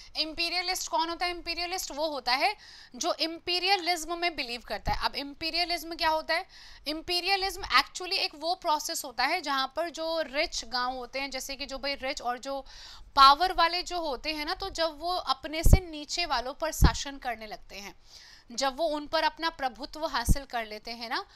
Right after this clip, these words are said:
तो उस व्यक्ति को imperialist कहा जाता है। और इस कार्य करने का जो ये जो, अ, प्रावधान है, इसको imperialism कहा जाता है, right? समझ में आ रही है भाई ये बात, है ना?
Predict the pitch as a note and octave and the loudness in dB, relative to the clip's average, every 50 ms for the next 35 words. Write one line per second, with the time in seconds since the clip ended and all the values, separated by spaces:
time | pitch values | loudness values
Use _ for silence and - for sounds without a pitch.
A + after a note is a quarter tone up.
0 | - - - - - - - D#4+ - F4 G#4 - - E4 B3 C4+ C4+ - - - | -20 -20 -20 -20 -10 -4 -4 -2 -2 -2 -2 -2 -2 -2 0 0 0 0 -4 -8
1 | - - G4 G4+ F#4+ F4+ F4+ E4+ - D#4+ D#4 C#4+ D#4 D4 D4 C#4 C#4 - - - | -6 -2 -2 -2 -2 -4 -6 -10 -10 -10 -6 -2 -2 -2 -2 0 0 0 0 0
2 | - A3 G#3+ A3+ G#3 G3+ - G#3 F#3+ - - B3+ D4 C#4+ F#4 - - - B3+ C4+ | 0 0 2 2 2 2 0 -2 -4 2 2 2 4 6 4 4 6 8 6 6
3 | C#4 - - C#4+ F4 - - - - - - C4 B3+ C4 C4+ D4 E4 F4 F#4 F#4 | 6 4 -2 6 6 6 6 6 -2 2 4 6 8 8 6 4 2 0 0 0
4 | - D4 C4+ B3+ C4 C#4+ D#4+ E4 - D#4 D4 D4 D4+ D#4 D4 D4 C#4+ A#3 D4 D4+ | 0 -4 -4 -4 -4 -6 -6 -2 0 0 0 0 0 -6 -6 -6 -8 -6 -4 -4
5 | C#4 A#3+ A3 A#3+ A#3+ A#3 A#3+ A#3+ - B3+ A#3 A#3 A3+ A#3 B3 B3 B3+ D#4+ F4 D#4+ | -4 0 0 2 2 2 2 2 2 2 2 2 2 -2 -4 -2 -2 -2 0 -2
6 | D#4+ F#4 - - - - - - - - D#4 E4 - - G4+ F4+ - - D#4+ D#4+ | -2 -4 -6 -10 -20 -20 -20 -18 -8 -6 -4 -4 -2 2 2 2 2 2 -4 -6
7 | E4 - - D4+ D4+ D4+ D#4+ D#4+ D4 C#4+ C#4+ - A#3 A#3+ A#3 - G3 F#3 F#3 F3+ | -6 -10 -10 -8 -4 -2 -2 -2 -2 -2 -4 -4 -4 -6 -8 -8 -6 -6 -4 -6
8 | F3 E3+ E3+ - - G#3+ A3 G#3 C4+ F#4 E4 - - - - - - - - - | -6 -10 -12 -10 -8 -6 0 2 4 2 2 0 -4 -12 -12 -12 -14 -14 -14 -2
9 | - - C4 C#4 D4+ D4+ D4+ D#4+ D#4 D#4 F4 F#4+ F#4 F#4+ F#4 F4+ F#4 - E4 C4+ | 0 0 2 2 0 0 2 4 4 4 4 2 0 2 2 2 6 8 8 8
10 | - C4+ C4+ D#4 G4 G#4+ | 8 6 4 4 4 2